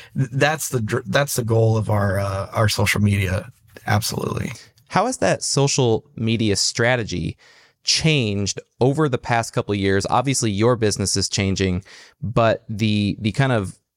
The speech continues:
Speaker 2: rules and, uh, ways that the social media platforms operate has also changed quite a bit over the past couple of years. How, how have you specifically had to keep your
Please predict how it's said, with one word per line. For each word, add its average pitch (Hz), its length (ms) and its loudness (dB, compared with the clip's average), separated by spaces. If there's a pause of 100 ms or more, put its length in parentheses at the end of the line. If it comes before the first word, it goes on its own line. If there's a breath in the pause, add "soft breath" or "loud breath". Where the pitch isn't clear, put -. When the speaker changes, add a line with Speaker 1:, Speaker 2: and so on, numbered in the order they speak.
(420)
Speaker 2:
rules 139 720 2 (140)
and, 101 680 2 (680 soft breath)
uh, 95 340 4
ways 110 480 0
that 98 420 0 (160)
the 101 320 0
social 120 360 0
media 101 640 2 (600)
platforms 98 760 -2 (140)
operate 104 600 -2
has 107 280 0
also 123 340 0
changed 87 500 -2
quite 92 200 0
a 87 40 -2
bit 87 240 0
over 90 160 0
the 85 60 -2
past 87 280 0
couple 95 200 -2
of 87 60 -2
years. 87 320 0 (340 loud breath)
How, 147 400 0
how 143 260 0
have 135 200 0
you 117 600 0
specifically 117 640 0
had 101 260 0
to 90 480 -2 (220)
keep - 420 -2
your 92 640 2